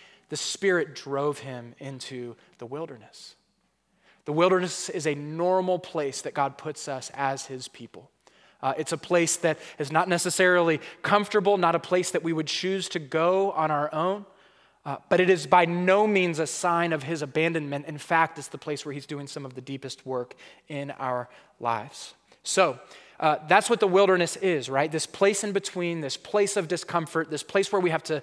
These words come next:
to rely on, on the Lord to make it through. What ultimately does the wilderness expose? Let's, let's ponder that question for a minute.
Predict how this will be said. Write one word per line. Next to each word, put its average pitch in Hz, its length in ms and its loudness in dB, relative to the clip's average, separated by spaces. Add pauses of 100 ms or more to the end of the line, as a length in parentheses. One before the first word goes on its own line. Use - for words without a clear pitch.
(260)
to 170 100 -2
rely 165 600 6 (200)
on, 170 220 2
on 160 180 -2
the 160 80 2
Lord 170 300 2
to 170 100 -8
make 165 180 0
it 165 140 -6
through. 147 320 -4 (240)
What 202 320 2
ultimately 185 540 -2
does 156 240 -2
the 151 100 -4
wilderness 151 560 -2
expose? 120 580 -10
Let's, - 280 -10
let's 156 180 -10
ponder 160 380 -8
that 120 220 -8
question 117 520 -18
for 127 140 -14
a - 20 -14
minute. 113 220 -20